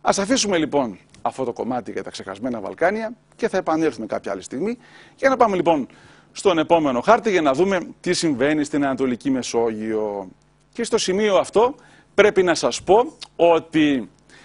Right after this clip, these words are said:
για όσους και όσες θέλουν να παρακολουθήσουν από κοντά κάθε Τετάρτη τις τελευταίες εξελίξεις οι οποίες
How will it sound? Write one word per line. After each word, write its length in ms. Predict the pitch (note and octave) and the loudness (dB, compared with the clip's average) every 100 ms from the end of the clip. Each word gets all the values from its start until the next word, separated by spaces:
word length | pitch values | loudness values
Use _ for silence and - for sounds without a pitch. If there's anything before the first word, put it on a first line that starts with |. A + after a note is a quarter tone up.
| - - | -20 -12
για 300 | A#2 D3 D#3 | 0 4 6
όσους 720 | F#3+ A#3 B3+ B3 - G#3 - | 6 6 6 2 0 0 0
και 200 | - E3+ | 2 4
όσες 500 | D#3+ G#3 A3 F3 D3+ | 6 4 4 0 0
θέλουν 640 | - - G#3+ E3+ A#2 D#2+ - _ _ - - | 2 6 6 6 -2 -8 -18 _ _ -20 -10
να 220 | B2 D#3 D3+ | 2 2 6
παρακολουθήσουν 880 | D#3 D3 C#3 C#3 C3 G#3+ A3 F#3+ | 4 4 0 -2 0 0 0 2
από 400 | E3+ D3+ - E3 - | 4 2 2 0 2
κοντά 600 | C#3+ C3 B2+ G3 C#3 - _ _ _ _ - | 0 2 6 6 6 -2 _ _ _ _ 2
κάθε 380 | F#3+ G#3+ - G3 | 4 6 4 2
Τετάρτη 720 | E3 D3+ F#3+ G3 D#3+ A#2+ F#2 _ _ _ _ - | 4 4 6 6 4 -8 -8 _ _ _ _ -8
τις 200 | E3+ D#3 | -4 2
τελευταίες 680 | F#3 E3 D#3 - C4 C4+ - | 4 4 2 4 6 6 6
εξελίξεις 880 | A3 - G3 F#3+ A#3 - B2+ - - | 2 6 6 6 4 2 -2 -6 -6
οι 140 | E3 | 0
οποίες 760 | D#3+ D#3+ B3 A#3+ F#3 - - | 2 4 4 6 4 2 -6